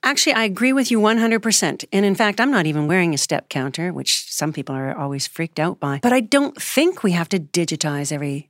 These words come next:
every dimension of our life. Now, there are the people who are, enjoy quantified self and, and bully for them. Um, and that's, that's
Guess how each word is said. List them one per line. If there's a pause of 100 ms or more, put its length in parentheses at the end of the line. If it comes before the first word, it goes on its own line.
(100)
every
dimension
of
our
life.
Now,
there
are
the
people
who
are,
enjoy
quantified
self
and,
and
bully
for
them.
Um,
and
that's,
that's